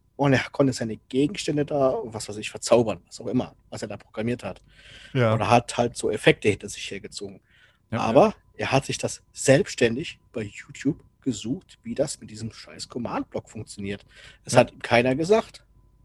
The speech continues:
Speaker 2: Ja, guck mal, aber genau so haben wir früher auch angefangen.
Speaker 1: Ja,
Speaker 2: Vielleicht erinnerst
Speaker 1: eben.
Speaker 2: du dich noch.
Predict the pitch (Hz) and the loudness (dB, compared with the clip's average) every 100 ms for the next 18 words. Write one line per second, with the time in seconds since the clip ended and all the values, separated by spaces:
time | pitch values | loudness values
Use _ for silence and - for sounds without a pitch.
0 | _ - 156 - 214 123 104 110 107 107 | _ 0 2 2 6 6 8 8 8 8
1 | 135 147 131 131 143 160 147 - 139 123 | 8 8 6 6 2 2 0 4 6 6
2 | 226 - 90 - 95 87 101 175 113 - | 4 -2 -6 -4 -4 -2 6 6 6 2
3 | 107 127 170 - 170 160 170 180 | 2 2 2 0 -2 4 4 4